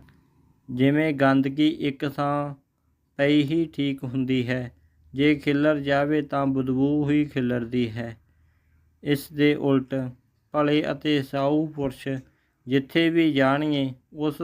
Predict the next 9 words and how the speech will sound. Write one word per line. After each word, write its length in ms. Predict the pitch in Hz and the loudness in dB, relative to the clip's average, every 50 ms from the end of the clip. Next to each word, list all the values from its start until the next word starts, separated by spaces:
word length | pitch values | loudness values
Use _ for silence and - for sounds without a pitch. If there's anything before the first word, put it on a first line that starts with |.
| 151 - | -8 -4
ਥਾਂ 200 | 151 143 143 143 | -4 -2 -2 -2
ਦੇ 200 | 143 147 151 143 | 0 0 2 2
ਲੋਕਾਂ 520 | 135 131 131 127 131 - - 143 143 139 | 2 2 0 -2 -6 -6 -4 0 0 2
ਨੂੰ 320 | 139 131 127 127 127 127 - _ _ _ _ _ _ _ _ _ _ _ _ _ _ _ - | 2 2 2 0 -2 -4 -8 _ _ _ _ _ _ _ _ _ _ _ _ _ _ _ -4
ਆਪਣੇ 520 | 143 139 139 - - 147 151 151 151 151 | -4 -4 -4 -4 -4 -2 0 0 2 0
ਗੁਣਾਂ 440 | 143 135 139 139 143 143 147 147 143 | 0 0 0 0 0 0 0 0 -2
ਤੇ 440 | 135 135 147 143 139 135 139 139 131 - _ _ _ _ _ _ _ _ _ _ _ _ _ _ | -2 -4 -2 0 0 0 0 -2 -6 -10 _ _ _ _ _ _ _ _ _ _ _ _ _ _
ਖੁੱਲ੍ਹੇ 460 | - 135 139 143 156 170 165 160 147 | -6 -4 -2 -2 0 0 0 -2 0
ਗੱਫੇ 560 | 135 135 131 131 - - 143 143 139 135 | -2 -2 -4 -4 -4 -4 -2 -2 -2 -4